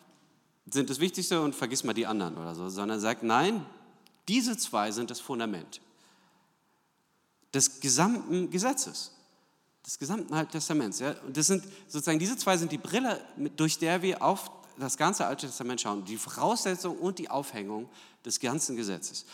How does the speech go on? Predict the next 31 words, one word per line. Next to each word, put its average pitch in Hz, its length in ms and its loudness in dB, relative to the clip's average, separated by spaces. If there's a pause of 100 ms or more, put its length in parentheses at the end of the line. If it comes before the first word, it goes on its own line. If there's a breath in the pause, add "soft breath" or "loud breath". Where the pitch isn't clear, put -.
(140)
Und 135 80 -8
er 147 80 2
sagt 180 160 4
eigentlich, 175 400 4 (120)
„Bis 277 240 6
ihr 180 200 4
versteht, 101 640 0 (240 loud breath)
dass 147 160 -2
es 160 100 0
im 147 140 0
ganzen 214 360 2
Gesetz 120 540 -2
um 151 160 0
Liebe 175 260 2
geht, - 380 -10 (840)
das 196 200 4
ist 185 120 2
der 139 100 0
Inhalt. 85 400 -10 (380 loud breath)
Und 127 160 -8
dass 151 200 2
Liebe 190 440 0
definiert 156 680 0
wird 92 200 -6
durch 98 160 -6
das - 180 -8
Gesetz. 92 340 -12
Habt 139 140 -6
ihr 135 80 0
nicht 202 220 2
verstanden, 139 640 -2